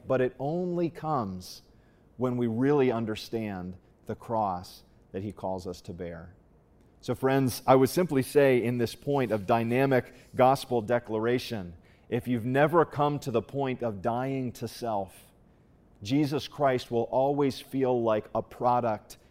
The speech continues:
that you're not quite using correctly. So take that to heart as we think about our third point here. Our third point is a Christocentric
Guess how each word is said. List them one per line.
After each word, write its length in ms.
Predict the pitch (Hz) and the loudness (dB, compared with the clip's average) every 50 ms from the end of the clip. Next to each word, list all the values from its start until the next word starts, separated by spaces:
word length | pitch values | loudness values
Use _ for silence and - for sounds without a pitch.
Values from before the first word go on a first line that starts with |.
| _ - | _ -6
that 180 | 117 113 - - | -6 -6 -4 -6
you're 120 | 117 104 | -6 -6
not 340 | 104 110 113 120 127 - - | -4 -4 -4 -4 -6 -8 -12
quite 320 | - - 123 120 120 110 - - | -6 -2 -2 -2 -2 -2 -6 -8
using 640 | 107 110 117 117 104 95 104 104 101 98 98 98 - - - _ _ | -6 -4 -4 -4 -4 -6 -8 -8 -8 -8 -10 -12 -14 -18 -20 _ _
correctly. 600 | - - 107 95 92 92 - - 92 87 87 95 104 107 - _ _ _ _ _ _ _ _ _ _ _ _ _ | -14 -10 -6 -6 -6 -6 -8 -12 -16 -16 -16 -16 -18 -20 -20 _ _ _ _ _ _ _ _ _ _ _ _ _
So 200 | - - 117 101 | -8 -6 -6 -6
take 260 | - - 139 135 - | -2 -2 -2 -2 0
that 180 | 139 131 127 - | 0 -2 0 0
to 100 | 123 107 | -2 -4
heart 360 | - - 113 107 104 95 - - - - - | 2 4 4 4 4 2 -2 -8 -18 -18 -8
as 140 | - 104 98 | -8 -4 -2
we 80 | 113 110 | -2 -2
think 260 | - - 120 117 - | 0 -2 -2 0 0
about 400 | 110 98 107 101 98 98 87 - - - - - | 0 0 2 2 2 0 0 -4 -8 -18 -4 0
our 120 | 101 107 | 0 0
third 320 | - - 117 107 104 98 - | 0 0 0 0 0 0 -2
point 280 | - 107 98 95 90 | -6 -6 -6 -6 -6
here. 280 | - 95 85 82 85 87 - - | -6 -6 -6 -6 -8 -12 -12 -10
Our 80 | 101 110 | -10 2
third 260 | - 143 147 139 - | 4 4 4 4 2
point 260 | - 139 135 - - | 0 0 0 2 2
is 260 | 123 120 117 104 - - - - - - | 2 2 0 0 -4 -12 -20 -12 -4 -4
a 100 | 120 - | -4 -4
Christocentric 1200 | - - 165 165 - - - 151 135 123 - - 147 135 131 - - - 120 110 110 - - | 0 0 0 0 0 4 6 6 6 6 4 0 0 0 0 -2 -2 0 2 2 2 0 -2